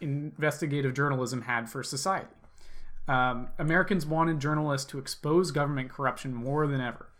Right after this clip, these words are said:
and finding corruption on the part of the top level presidents was the best kind to find, gold mine.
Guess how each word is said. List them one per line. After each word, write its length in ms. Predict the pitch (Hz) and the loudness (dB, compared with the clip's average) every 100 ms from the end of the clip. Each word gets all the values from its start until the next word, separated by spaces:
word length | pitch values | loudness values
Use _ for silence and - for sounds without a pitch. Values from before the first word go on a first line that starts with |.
| - - | -20 -10
and 300 | 143 139 135 | -2 0 0
finding 280 | 156 170 185 | 4 4 4
corruption 460 | - 170 170 151 135 | 2 2 2 0 0
on 120 | 135 | 0
the 60 | 117 | 0
part 240 | 135 127 | 0 0
of 80 | 127 | -2
the 60 | |
top 280 | 120 127 120 | 2 4 4
level 420 | 113 107 120 208 - | 2 -4 -4 -6 -10
presidents 520 | - 101 107 117 202 - - - | -8 -8 -6 -6 -8 -8 -16 -8
was 140 | 131 | -4
the 80 | 135 | -2
best 320 | 135 151 151 | 4 4 2
kind 220 | - 127 113 | -2 -4 -4
to 40 | |
find, 280 | - 107 - - - - - 135 | -6 -8 -10 -20 -20 -20 -14 -4
gold 240 | 143 127 98 | 0 0 -4
mine. 220 | - | -12